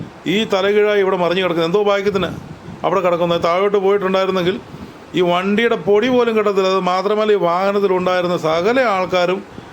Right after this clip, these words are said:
ഇന്ന് വീട്ടിൽ പന്തൽ കെട്ടുമായിരുന്നു. എന്തായാലും ഈ വാഹനത്തിലുണ്ടായിരുന്ന പ്രിയപ്പെട്ട സഹോദരങ്ങൾക്ക് ഒരാപത്തും വന്നില്ല എന്നറിഞ്ഞതിൽ വളരെ സന്തോഷമുണ്ട്. ഒന്നും സംഭവിക്കാതിരിക്കട്ടെ.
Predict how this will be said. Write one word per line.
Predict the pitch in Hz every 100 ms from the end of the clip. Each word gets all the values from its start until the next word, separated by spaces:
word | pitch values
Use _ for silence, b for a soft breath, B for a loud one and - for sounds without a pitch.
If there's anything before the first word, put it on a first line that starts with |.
| B - 160
ഇന്ന് | 175 170
വീട്ടിൽ | 170 160
പന്തൽ | 151 143 143
കെട്ടുമായിരുന്നു. | 127 123 117 120 123 - - - - - - - - - 156
എന്തായാലും | 180 196 208 208 - 185
ഈ | 190
വാഹനത്തിലുണ്ടായിരുന്ന | 165 165 190 208 202 190 180 175 175 175 -
പ്രിയപ്പെട്ട | 160 165 170 180 180 156
സഹോദരങ്ങൾക്ക് | 151 151 165 175 175 160 165 135 151
ഒരാപത്തും | 151 156 180 185 180 151
വന്നില്ല | 170 185 175
എന്നറിഞ്ഞതിൽ | 165 160 156 156 147 - B B B 131
വളരെ | 143 208 240 220 -
സന്തോഷമുണ്ട്. | 160 160 160 160 156 156 - 147
ഒന്നും | 170 175 147
സംഭവിക്കാതിരിക്കട്ടെ. | 151 190 190 185 165 151 147 147